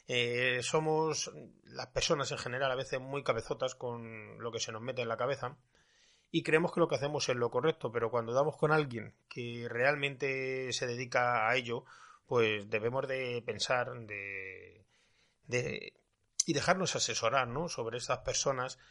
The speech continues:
que al fin y al cabo se dedican a ello y saben más que nosotros. Y en este caso yo personalmente lo, lo, lo he hecho así, he querido ceder en el buen sentido de la palabra, dejarme asesorar y, y dar este pasito, ¿vale? Lo importante para el servicio de hostelería,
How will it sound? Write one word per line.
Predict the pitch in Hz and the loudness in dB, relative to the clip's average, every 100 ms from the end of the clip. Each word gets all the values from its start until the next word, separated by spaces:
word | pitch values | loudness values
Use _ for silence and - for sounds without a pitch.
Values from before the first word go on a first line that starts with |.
| - | -8
que | 123 | -6
al | |
fin | - 151 | -4 0
y | |
al | 131 | 2
cabo | 127 120 | 2 0
se | 120 | -2
dedican | 107 117 110 107 | -2 0 -2 -2
a | |
ello | 113 113 | -4 -4
y | |
saben | 107 123 113 | 2 2 2
más | 95 | -4
que | - | -6
nosotros. | 85 - 92 - - - | -8 -6 -6 -8 -14 -12
Y | 139 | -8
en | 117 | -6
este | 113 117 | -4 -2
caso | 117 - 127 120 98 | 0 0 0 -2 -2
yo | 123 110 | 2 2
personalmente | 104 - 107 107 113 120 135 131 - _ _ | 2 -2 -4 -6 -6 -6 -6 -6 -10 _ _
lo, | 113 104 101 101 104 | -8 -6 -4 -4 -4
lo, | 110 107 104 104 - | -2 -4 -4 -6 -4
lo | 117 | -2
he | 113 | -2
hecho | - | 0
así, | 104 131 135 147 123 | -2 -2 -4 -4 -4
he | 117 107 | -4 -4
querido | 120 110 113 113 113 107 - _ | -6 -6 -4 -2 -2 -6 -14 _
ceder | - 117 104 127 170 | -6 -2 2 2 2
en | 131 | -4
el | 110 | -6
buen | 113 110 | -6 -6
sentido | - 104 113 107 | -6 -6 -8 -8
de | 104 | -6
la | 104 101 | -4 -4
palabra, | 107 117 135 165 - _ | -2 -2 0 -4 -6 _
dejarme | - - 127 113 | -10 -2 -2 -2
asesorar | - 110 107 127 175 175 117 | -6 -6 -2 0 0 -4 -8
y, | 104 98 - - | -14 -16 -20 -16
y | 113 | -12
dar | 107 117 98 | -10 -8 -8
este | - | -8
pasito, | 101 98 - - - _ | -8 -8 -8 -12 -20 _
¿vale? | 123 170 - _ _ _ - _ _ _ | -4 -4 -8 _ _ _ -20 _ _ _
Lo | - | -4
importante | 139 147 180 196 202 | 0 0 2 0 0
para | 190 170 156 | 0 2 0
el | |
servicio | 139 139 123 135 | 0 -2 0 0
de | |
hostelería, | 117 117 113 151 160 - | 0 -2 -2 0 0 -2